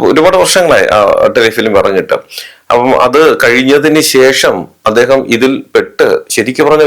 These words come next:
ഒരു തരം ഡിപ്രഷൻ പോലെ ആയിപ്പോയി അദ്ദേഹം. ആരോടും അദ്ദേഹത്തിന് ഒരു മമതയില്ലാത്ത ഇടപെടൽ, അങ്ങനെയൊന്നും ഉള്ളൊരു വ്യക്തി അല്ലായിരുന്നു. അദ്ദേഹത്തിന്റെ ക്യാരക്ടർ പോലും മാറിപ്പോയി എന്നുള്ളതാണ്. പക്ഷെ ഇപ്പോ കാര്യങ്ങൾ മനസ്സിലായി, പരിഹാരങ്ങൾ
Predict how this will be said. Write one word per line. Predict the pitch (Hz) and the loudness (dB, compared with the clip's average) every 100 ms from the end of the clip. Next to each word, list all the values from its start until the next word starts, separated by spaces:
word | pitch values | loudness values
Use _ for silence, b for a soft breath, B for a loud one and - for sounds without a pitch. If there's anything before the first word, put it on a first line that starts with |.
| 143 | 0
ഒരു | 151 147 | -2 -2
തരം | 156 147 - B B B _ 127 | -4 -6 -16 B B B _ -4
ഡിപ്രഷൻ | 135 139 - 185 - 165 | -4 -4 -4 -2 -2 -2
പോലെ | 131 107 101 | 0 2 0
ആയിപ്പോയി | 95 98 - | -2 -6 -8
അദ്ദേഹം. | - - - _ _ _ _ B B _ - 139 | -8 -14 -18 _ _ _ _ B B _ -2 0
ആരോടും | 156 165 156 147 | 2 2 2 2
അദ്ദേഹത്തിന് | 120 123 123 113 110 - b b b 117 | 2 0 0 0 0 -2 b b b -2
ഒരു | 117 - - 120 | 0 0 -2 0
മമതയില്ലാത്ത | 127 151 156 131 123 120 127 | 0 0 0 0 0 0 0
ഇടപെടൽ, | 110 107 92 92 92 127 | 0 -2 -2 -2 -2 -2
അങ്ങനെയൊന്നും | 175 196 214 196 | 0 2 2 0
ഉള്ളൊരു | 202 196 | 0 -2
വ്യക്തി | 160 - 151 | -4 -4 -4
അല്ലായിരുന്നു. | 117 143 117 - - _ _ - | -2 -4 -4 -10 -20 _ _ -4
അദ്ദേഹത്തിന്റെ | 120 - 156 156 | 0 0 0 -2
ക്യാരക്ടർ | 131 156 175 - 170 | -2 -2 -2 -2 0
പോലും | 165 143 | 0 0
മാറിപ്പോയി | 131 135 - 131 | 0 0 0 -2
എന്നുള്ളതാണ്. | 110 - - - - _ B B B | 0 -4 -8 -16 -18 _ B B B
പക്ഷെ | - - 123 | -4 -2 -2
ഇപ്പോ | 143 143 - | -2 -4 -4
കാര്യങ്ങൾ | 117 113 117 123 113 | -2 0 0 0 0
മനസ്സിലായി, | 110 117 104 117 143 B B _ | -2 -2 -2 -2 -4 B B _
പരിഹാരങ്ങൾ | 104 104 120 131 | -4 0 0 0